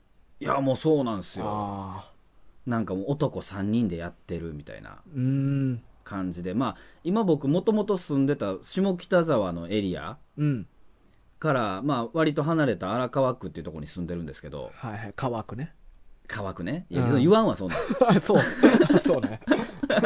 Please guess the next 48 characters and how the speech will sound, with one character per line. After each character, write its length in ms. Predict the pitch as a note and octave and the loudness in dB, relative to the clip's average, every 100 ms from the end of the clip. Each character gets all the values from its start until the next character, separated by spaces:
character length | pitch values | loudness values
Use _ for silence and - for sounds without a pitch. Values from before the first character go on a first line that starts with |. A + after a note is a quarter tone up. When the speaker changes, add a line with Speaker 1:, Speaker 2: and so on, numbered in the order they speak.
| C#3+ - | 4 2
Speaker 2:
<laughs> 680 | C4+ - - F#3 A3 C3 - | 2 2 -2 -10 -8 -10 -10
ご 100 | C#3+ | -6
め 100 | C#3+ | -6
ん、 20 | |
ご 60 | B2+ | -6
め 60 | B2 | -6
ん、 40 | |
つ 140 | - | 4
ぶ 80 | E3 | 6
っ 40 | D3 D3 | 8 6
て 80 | C#3+ | 4
も 100 | A2+ | 0
う 40 | |
た。 140 | G2 - - - - - | -6 -12 -16 -12 -10 -6
Speaker 1:
<laughs> 1000 | - D#3 F3 D#3 B2+ - - A3 A3+ E3+ | 6 10 10 8 -4 -6 -4 -2 -2 2
ま 80 | D3 | 2
あ、 40 | |
住 180 | C#3 D#3 | 4 4
ん 40 | |
で 100 | E3 | 6
る 100 | F#3 | 6
ん 20 | D3+ | 4
で 100 | G2 | 0
す 80 | |
け 80 | F2+ | -2
ど、 180 | F2 E2+ | -2 -2
Speaker 2:
う 60 | A#2 | -2
ん。 260 | G#2 F#2 - - - - - | -4 -6 -14 -20 -20 -20 -6
Speaker 1:
ま 100 | A#2 | -2
あ、 20 | |
や 80 | B2 | 0
っ 40 | A2+ | 0
ぱ 100 | F#2 | 0
こ 240 | F#2+ F#2 | 0 2
う、 40 | A2+ | 4
貧 200 | B2 A2+ | 4 6
乏 180 | F#2+ | 2
し 160 | F2 A2+ | 0 0
な 100 | A2 | 0
が 100 | G#2+ | 0
ら 120 | G#2+ | 0
ね、 240 | C#3 G3 - - | 0 -2 -8 -8
Speaker 2:
う 60 | |
ん。 240 | A#2+ G2+ F2+ - - - | -6 -6 -10 -18 -16 -8
Speaker 1:
ま 100 | G#2+ | -8
あ、 20 | |
辛 340 | - A#2 G2+ | -6 -4 -2
い、 380 | F#2 F2 E2 D#2 | -2 -4 -6 -12